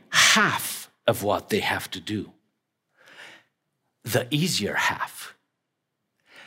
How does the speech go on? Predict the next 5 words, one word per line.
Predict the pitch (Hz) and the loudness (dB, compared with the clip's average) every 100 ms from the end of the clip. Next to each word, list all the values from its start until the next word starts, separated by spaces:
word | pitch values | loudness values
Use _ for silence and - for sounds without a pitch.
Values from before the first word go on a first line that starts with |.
| - - _ - | -20 -20 _ -18
Because | - 123 120 113 - | -4 0 2 0 2
after | 127 139 - 135 127 | 2 2 -2 0 0
they | 120 127 127 | 2 4 4
have | 110 107 92 | 4 2 2
finished | - - - - 156 143 156 165 - - | -4 -6 -2 4 4 6 4 2 0 -2